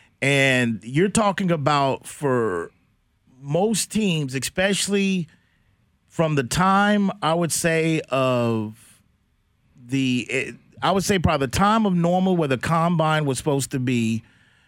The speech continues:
in that time frame and pro workouts and at the end of college season in the national championship game, teams that are in the top ten of twenty in the draft,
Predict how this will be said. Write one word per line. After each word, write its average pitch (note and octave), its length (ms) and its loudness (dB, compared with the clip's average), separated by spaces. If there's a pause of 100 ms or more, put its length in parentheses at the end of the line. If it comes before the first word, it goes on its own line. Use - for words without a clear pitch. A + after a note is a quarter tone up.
(200)
in C3 140 2
that C#3+ 240 2
time C#3+ 300 0
frame A#2 460 0
and G#2+ 220 -2
pro D3+ 220 2
workouts C3 640 0
and A#2 80 -2
at A2 100 -4
the - 160 -10
end C#3+ 300 -4
of B2+ 140 -2
college B2+ 420 0
season A2+ 500 -2
in G#2 60 -2
the G#2 60 -4
national A#2 380 -2
championship G#2+ 440 -6
game, G2 340 -10 (800)
teams G#3 400 2
that G3 120 2
are E3 100 2
in D#3+ 140 0
the B2+ 60 0
top D#3+ 440 0
ten D#3 400 0
of A#2 120 -2
twenty D#3 340 -2
in D3+ 80 0
the C3+ 60 0
draft, C#3 540 0